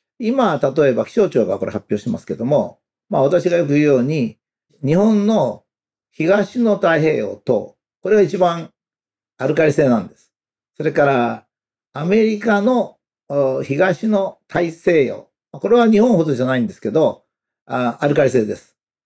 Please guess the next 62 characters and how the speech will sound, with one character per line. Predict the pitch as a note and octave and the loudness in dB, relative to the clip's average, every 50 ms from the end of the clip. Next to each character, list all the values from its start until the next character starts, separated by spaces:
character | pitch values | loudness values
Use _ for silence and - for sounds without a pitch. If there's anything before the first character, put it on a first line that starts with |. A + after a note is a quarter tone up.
| _ _ _ _ _ - | _ _ _ _ _ -16
で | - F3+ | -14 -12
す | D3+ - | -4 0
か | G#3+ F#3+ | 0 2
ら、 | F3 D#3+ C#3+ C3+ | 2 2 0 0
ま | E3 D#3 | 0 -2
あ、 | |
他 | C#3 D3 - A#3 | -2 0 0 2
に | A#3+ B3+ | 2 2
も | A3+ D3+ | 2 2
ア | C#3 | 2
ル | B2+ | 2
カ | C3 C#3+ | 2 2
リ | C3 | 2
性 | A2+ C3 | 0 -2
の | B2 | -2
と | A2 A#2 | -2 -4
こ | - - | -4 -4
あ | A2+ | -6
る | G#2 G2 | -6 -8
ん | F2+ | -10
で | - | -12
す | _ | _
け | - - | -14 -12
ど | F#2+ A#2+ | -10 -10
ね。 | D3+ C#3+ - _ _ _ _ _ _ _ _ _ _ - | -12 -14 -16 _ _ _ _ _ _ _ _ _ _ -10
え | C3 C3 C3 C3 C3 B2+ C3 | -8 -4 -2 0 0 0 0
ー、 | C#3 | 0
ま | D#3 C#3+ C3+ A#2+ - - | 0 0 -2 -2 -4 -6
あ、 | A#2+ A#2 A2+ | -6 -4 -4
あ、 | G#2+ | -2
そ | - C#3 | -4 -2
こ | C3 C3 | -2 0
の | C3 | -2
と | D#3 | 0
こ | F3 F#3 | 2 2
は | D#3 C3+ | 2 2
ア | A#2 | 2
ル | A2 G#2 | 0 0
カ | G2+ G#2+ G2+ | 0 -2 -2
リ | G2 | -2
性 | - G2+ | -4 -8
に | F#2 F2+ | -10 -12
な | - - | -18 -20
る。 | _ _ _ _ _ _ _ _ _ _ _ _ _ | _ _ _ _ _ _ _ _ _ _ _ _ _
そ | - F#3 | -2 -2
れ | F3 | 0
で、 | E3+ F3 E3 D#3 D3+ D3 C#3+ C#3 C3+ B2+ B2 B2 - - _ _ _ _ _ _ | 2 2 2 2 2 2 2 0 -2 -4 -6 -8 -12 -16 _ _ _ _ _ _
大 | - E3 E3+ F#3 G#3 G#3+ | -8 -4 0 0 0 0
体 | - - C4 C4+ C4+ | 0 0 2 2 2
は | B3+ F3 | 2 2
赤 | C#3+ - D3+ D3 C#3+ D#3+ | 0 0 0 0 0 0
道 | D3 D#3+ D#3 C3+ | 2 2 2 2
直 | - D#3 C#3 | 2 -2 -2
下 | - - A#2 | 0 -2 -4
っ | G#2 - | -4 -4
て | - | -4
い | G#2 | -4
う | |
の | A2 C#3 | -2 0
は、 | D#3+ D#3+ C3 G#2 - - _ _ - | 0 -2 -2 -4 -6 -10 _ _ -2
や | B2 F3 A#3+ | 0 2 2
や | C4 A3 D3+ G#2 - _ | 2 2 0 -2 -6 _